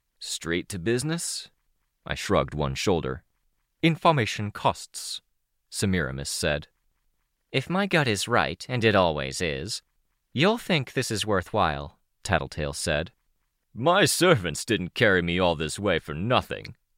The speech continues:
Little Midas said. He moved his hand, touching the table, then holding his hand out beside the table, level with the tabletop. Another table materialized,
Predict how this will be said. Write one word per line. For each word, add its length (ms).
Little 260
Midas 360
said. 380
He 140
moved 260
his 180
hand, 480
touching 340
the 80
table, 460
then 160
holding 340
his 180
hand 280
out 240
beside 420
the 60
table, 460
level 340
with 140
the 80
tabletop. 640
Another 300
table 300
materialized, 1000